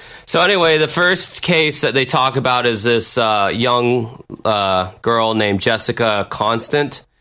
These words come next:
Um, fourteen-year-old Jessica Constant may seem like a typical teenager, but she's actually a college student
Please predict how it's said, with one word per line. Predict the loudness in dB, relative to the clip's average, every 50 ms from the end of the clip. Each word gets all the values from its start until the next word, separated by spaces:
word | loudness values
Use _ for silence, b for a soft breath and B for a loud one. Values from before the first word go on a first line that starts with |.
| B B B B B B B B B B B B B -4
Um, | -2 0 2 2 2 0 0 0 0 -2 -4 -6 -12 -20 -20 _ _ _ _
fourteen-year-old | -2 0 0 0 2 0 0 2 2 2 2 2 2 2 2 2 2
Jessica | 0 0 0 0 -2 -4 -2
Constant | 0 0 0 0 0 0 0 0 2
may | 2 0
seem | 0 0 -2 0 0
like | 0 0 -2
a |
typical | -2 -4 -2 -2 0 0 0 0
teenager, | 0 -2 0 0 0 0 0 0 0
but | -2 -2 -4
she's | -4 -4 -2
actually | -2 -2 -2 -2 -2 0 0 0 0
a |
college | -2 -4 -4 -2 0 0 2 2 0 0 -2
student | -2 -4 -2 -2 -2 0 0 0 0 0